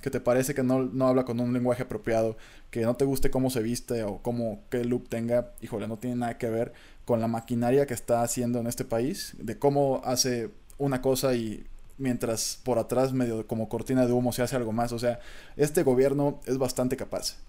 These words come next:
Lo que no sabemos tal vez es leer la capacidad tan increíble que tiene y tal vez que no se está utilizando esta capacidad, pues tal vez como quisiéramos, ¿no? Con un desarrollo tal vez como el que quisiéramos.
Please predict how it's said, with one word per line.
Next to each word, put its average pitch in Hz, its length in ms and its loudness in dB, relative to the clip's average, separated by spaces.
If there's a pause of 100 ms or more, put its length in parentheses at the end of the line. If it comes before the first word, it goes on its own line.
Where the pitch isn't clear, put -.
(260)
Lo 107 140 -6
que 110 120 -8
no 117 120 -2
sabemos 123 380 0
tal 123 140 0
vez 127 220 0
es 110 120 -8
leer 113 320 -2 (100)
la 113 140 -6
capacidad 110 640 -2 (320)
tan 110 180 -2
increíble 104 440 0
que 107 100 -6
tiene 123 340 -2
y 151 100 -4
tal 185 180 2
vez - 260 -6
que 156 140 -2
no 143 100 2
se 156 80 -2
está 147 180 -2
utilizando 131 460 2
esta 127 160 -4
capacidad, 117 560 -2 (340)
pues 123 160 -4
tal 131 140 4
vez 127 100 4
como 127 300 -2
quisiéramos, 110 640 -4
¿no? 135 120 -6 (540)
Con 113 140 -2
un 117 80 2
desarrollo 117 480 0
tal 113 120 2
vez 113 120 -4
como 113 160 -4
el 104 60 -8
que 101 80 -14
quisiéramos. 101 580 -4